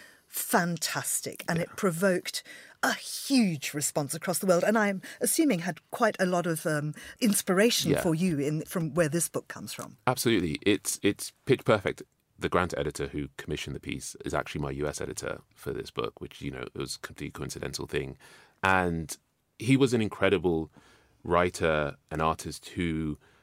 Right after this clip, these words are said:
Speaker 2: understood probably better than anyone else how damaging these tropes are. You know, he used humor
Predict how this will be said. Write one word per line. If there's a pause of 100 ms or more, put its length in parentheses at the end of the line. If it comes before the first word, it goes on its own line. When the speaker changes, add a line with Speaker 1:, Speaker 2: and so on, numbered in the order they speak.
(340)
Speaker 2:
understood (320)
probably (140)
better
than (160)
anyone
else (640)
how (460)
damaging (300)
these
tropes
are. (180)
You
know,
he
used
humor